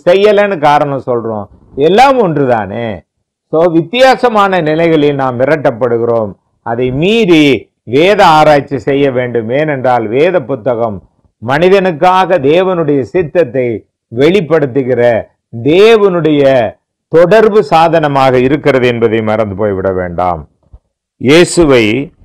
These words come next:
உண்மையிலேயே கண்டவர்களே அவரை புறக்கணித்தார்கள், காணாதவர்கள் என்றல்ல. அப்ப நாம என்ன கத்துக்கணும்னா, அவரை தெரிஞ்சவங்க கூட அவரை புறக்கணிப்பாங்க.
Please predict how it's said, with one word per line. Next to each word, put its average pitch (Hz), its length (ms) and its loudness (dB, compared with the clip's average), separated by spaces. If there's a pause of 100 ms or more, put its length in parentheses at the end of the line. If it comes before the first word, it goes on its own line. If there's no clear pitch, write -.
(180)
உண்மையிலேயே 185 880 2 (100)
கண்டவர்களே 143 720 2 (720)
அவரை 160 320 4 (220)
புறக்கணித்தார்கள், 160 880 2 (1700)
காணாதவர்கள் 180 800 2
என்றல்ல. 131 380 2 (580)
அப்ப 131 200 -2
நாம 135 220 0
என்ன 143 180 0
கத்துக்கணும்னா, 135 720 -2 (560)
அவரை 120 300 2 (120)
தெரிஞ்சவங்க 214 640 4
கூட 139 260 2
அவரை 143 240 4
புறக்கணிப்பாங்க. 107 920 -4